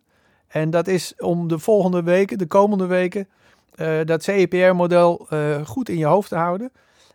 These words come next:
En, eh, langs dat model, eh, te observeren, te kijken, eh, hoe mensen om je heen reageren.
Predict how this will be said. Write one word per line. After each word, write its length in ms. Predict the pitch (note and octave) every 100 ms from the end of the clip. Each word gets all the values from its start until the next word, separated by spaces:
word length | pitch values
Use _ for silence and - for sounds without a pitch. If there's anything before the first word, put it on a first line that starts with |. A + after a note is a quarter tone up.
| _
En, 340 | D#3+ D#3+ D3+
eh, 380 | D3 C#3+ C#3+ C3+ C#3
langs 480 | C#3+ C#3+ C#3 A#3 -
dat 160 | F#3
model, 640 | D#3+ D#3 D#3 D3+ D#3 D3+ -
eh, 260 | D3 C#3+
te 220 | C#3 C3+ -
observeren, 680 | D#3+ - C#3 G3 G#3 E3+
te 80 | C#3
kijken, 580 | C3+ A3+ F#3+ E3 D3+ C#3+ -
eh, 300 | D3 C#3+ C#3+ C3+ - -
hoe 260 | C#3+ F3+
mensen 320 | E3+ E3 D3+
om 120 | D3+ D3+
je 100 | C#3
heen 380 | D#3 D3+ D3 -
reageren. 720 | C#3+ C#3+ C#3 B2+ G3+ B2 A#2+